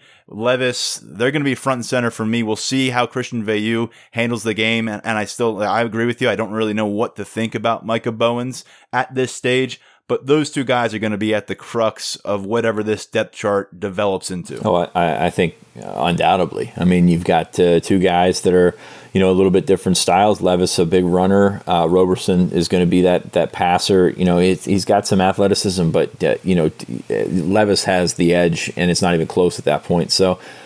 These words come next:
Speaker 2: um, you've got, uh, two different conflicting styles. Y-, you can use Levis in a different way than you use Clifford and you use Roberson. But, uh,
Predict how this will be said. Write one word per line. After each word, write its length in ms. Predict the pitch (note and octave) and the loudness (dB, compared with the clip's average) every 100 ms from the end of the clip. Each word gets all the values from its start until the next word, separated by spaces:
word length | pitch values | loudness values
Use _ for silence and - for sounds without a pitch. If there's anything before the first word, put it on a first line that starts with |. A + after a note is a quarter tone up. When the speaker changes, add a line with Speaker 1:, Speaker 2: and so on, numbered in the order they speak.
| - | -12
Speaker 2:
um, 300 | - F2+ F2+ | -2 0 2
you've 180 | F2+ G2+ | 2 2
got, 400 | F#2+ G2 F#2+ - | 2 2 2 2
uh, 220 | G#2 F#2+ F2+ | 2 4 2
two 200 | - A2 | 2 2
different 400 | G#2+ - G2 - | 2 2 -4 0
conflicting 520 | G2+ - G#2+ - F#2+ | -2 2 0 0 -4
styles. 520 | - F#2+ F#2+ C3 F#2+ | 0 2 2 2 2
Y-, 160 | F2+ - | 0 2
you 140 | G#2 | 2
can 200 | G#2+ F2+ | 2 4
use 300 | E2+ F#2+ A2 | 4 4 4
Levis 440 | F#2+ G2 G#2+ A#2+ - | 2 4 4 2 2
in 100 | G2 | 2
a 40 | |
different 380 | F2 F#2+ - C2+ | 2 0 0 2
way 240 | F#2 F#2 | 4 4
than 160 | G#2+ G#2 | 4 2
you 120 | F#2 | 4
use 320 | F2+ F#2 G2 | 4 4 2
Clifford 440 | - G#2+ G2+ G#2+ F#2+ | 2 0 4 2 2
and 100 | F2+ | 2
you 80 | F2 | 4
use 220 | G2+ - | 2 4
Roberson. 560 | G2 G2+ A#2 - C3 | 4 4 2 2 0
But, 320 | B2 D#2 - - | 2 0 0 2
uh, 240 | F2+ F#2 | 4 2